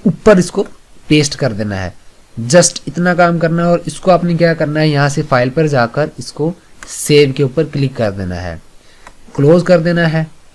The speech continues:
इसको भी मैं यहाँ से क्लोज करता हूँ। और अब आपको प्रैक्टिकल दिखाता हूँ इसका कि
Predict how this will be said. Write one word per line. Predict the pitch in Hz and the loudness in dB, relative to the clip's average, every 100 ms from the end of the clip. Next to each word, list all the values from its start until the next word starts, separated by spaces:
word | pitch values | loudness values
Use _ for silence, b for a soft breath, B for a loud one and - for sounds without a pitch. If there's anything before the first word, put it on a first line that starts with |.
| - | -18
इसको | - - | -12 -4
भी | 156 | -2
मैं | 160 | 0
यहाँ | 156 156 | 0 0
से | 156 | -4
क्लोज | 151 143 | -2 -2
करता | 139 147 - | -2 -6 -6
हूँ। | 135 135 139 b b b b | -6 -6 -12 b b b b
और | 113 117 120 123 | -2 2 2 0
अब | - 156 | -2 2
आपको | 170 170 - | 2 2 -2
प्रैक्टिकल | 160 147 139 170 175 180 | 0 0 0 -2 0 0
दिखाता | 165 156 151 | 0 -2 0
हूँ | 156 160 | 2 2
इसका | 147 - 147 | 0 -2 -2
कि | 151 160 160 | 0 0 0